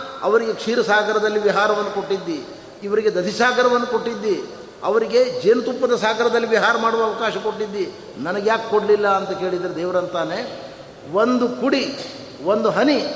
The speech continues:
ಅವರು ಕ್ಷೀರ ಕೊಟ್ಟಿದ್ದಾರೆ, ಅವ್ರ ಮನೇಲಿ ನಾನು ಕ್ಷೀರ ತೊಗೊಂಡಿದ್ದೇನೆ, ಇವರ ಮನೆಯಲ್ಲಿ ಮೊಸರು ಕುಡಿದಿದ್ದೇನೆ, ಇವರ ಮನೆಯಲ್ಲಿ ತುಪ್ಪ ಕುಡಿದಿದ್ದೇನೆ, ಇವರ ಮನೆಯಲ್ಲಿ ಬೆಣ್ಣೆ ತಿಂದಿದ್ದೇನೆ.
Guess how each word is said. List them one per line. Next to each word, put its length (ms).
ಅವರು 200
ಕ್ಷೀರ 280
ಕೊಟ್ಟಿದ್ದಾರೆ, 480
ಅವ್ರ 120
ಮನೇಲಿ 220
ನಾನು 140
ಕ್ಷೀರ 280
ತೊಗೊಂಡಿದ್ದೇನೆ, 580
ಇವರ 160
ಮನೆಯಲ್ಲಿ 340
ಮೊಸರು 360
ಕುಡಿದಿದ್ದೇನೆ, 840
ಇವರ 220
ಮನೆಯಲ್ಲಿ 640
ತುಪ್ಪ 240
ಕುಡಿದಿದ್ದೇನೆ, 600
ಇವರ 300
ಮನೆಯಲ್ಲಿ 300
ಬೆಣ್ಣೆ 220
ತಿಂದಿದ್ದೇನೆ. 800